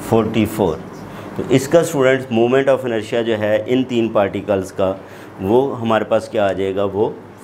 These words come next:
फ़ोर्टी फ़ोर आ जाएगा। तो ये है कि, ए, basically आप लोगों ने, ए, points के जो है वो moment of inertias जो है वो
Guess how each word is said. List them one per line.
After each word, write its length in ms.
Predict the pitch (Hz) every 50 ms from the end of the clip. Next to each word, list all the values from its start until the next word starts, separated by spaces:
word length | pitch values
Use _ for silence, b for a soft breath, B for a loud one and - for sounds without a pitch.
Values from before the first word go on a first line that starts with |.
| - -
फ़ोर्टी 280 | 113 110 107 - 113
फ़ोर 320 | 101 - - 107 101 98 92
आ 100 | 82 82
जाएगा। 340 | 78 80 82 85 90 92 90 B B B B B B B B B B - -
तो 60 | 139
ये 340 | 131 110 107 113 127 151 175
है 340 | 165 151 147 135 135 135 156
कि, 160 | 143 - 139 135
ए, 720 | 131 127 123 123 - - - - - 107 110 107 104 101 90 90
basically 480 | 110 104 127 135 120 139 135 139 135 131
आप 240 | 123 123 123 123 123
लोगों 240 | 131 123 120 123 127
ने, 160 | 123 117 117 120 117 120 - - - - - 101
ए, 140 | 104 101 101 95 -
points 400 | 113 117 123 131 139 139 143 -
के 160 | - 135 123
जो 120 | 113 113 110
है 180 | 110 110 113 113
वो 460 | 110 107 110 107 107 110 104 - - - - - 107
moment 380 | 104 110 117 123 135 143 139
of 200 | 135 120 110 - 110
inertias 520 | 104 98 95 92 - 107 98 101 98 92 98
जो 60 | 107
है 160 | 95 92 95
वो 220 | 95 95 101 117